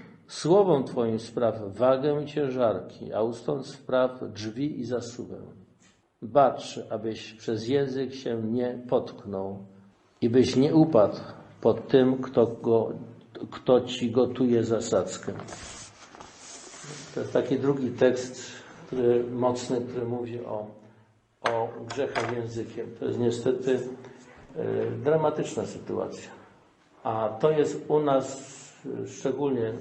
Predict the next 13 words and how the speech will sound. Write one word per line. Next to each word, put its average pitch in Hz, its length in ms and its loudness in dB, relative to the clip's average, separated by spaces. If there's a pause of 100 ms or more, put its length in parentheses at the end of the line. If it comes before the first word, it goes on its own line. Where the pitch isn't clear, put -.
(100)
powiedziałbym, 113 480 4
u 113 100 0
nas 107 200 0
w - 60 -12
Polsce, 120 500 -2 (540)
nagminna 123 640 2
sprawa. 104 500 -6 (680)
Mało 135 240 6
tego, 123 500 2 (2250)
przez 156 320 2
to 135 120 6
działa 131 340 6
szatan. - 400 -2